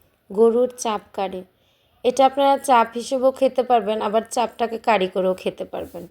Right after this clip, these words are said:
যার যেভাবে পছন্দ। আমার রেচ-, রেসিপিটি দেখলেই আপনারা বুঝতে পারবেন। ফার্স্টে আমি গরুর মাংসটা কাঁটা চামচ দিয়ে থেতো করে নিব। তারপর আমি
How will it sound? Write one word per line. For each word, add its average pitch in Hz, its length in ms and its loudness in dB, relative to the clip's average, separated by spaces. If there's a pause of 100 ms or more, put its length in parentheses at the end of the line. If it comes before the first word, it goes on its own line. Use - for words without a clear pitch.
(100)
যার 214 220 2
যেভাবে 226 420 0
পছন্দ। 226 540 -4 (420)
আমার 226 280 0
রেচ-, 214 340 0 (160)
রেসিপিটি 226 560 -4
দেখলেই 208 440 0
আপনারা 196 300 -2
বুঝতে 185 360 -4
পারবেন। 175 360 -8 (760)
ফার্স্টে 254 380 2
আমি 262 400 2 (400)
গরুর 214 420 2
মাংসটা 208 680 -6
কাঁটা 208 200 -6
চামচ 208 280 -8
দিয়ে 202 180 -2
থেতো 208 280 -4
করে 202 220 -4
নিব। 208 320 -6 (680)
তারপর 208 260 0
আমি 220 360 -2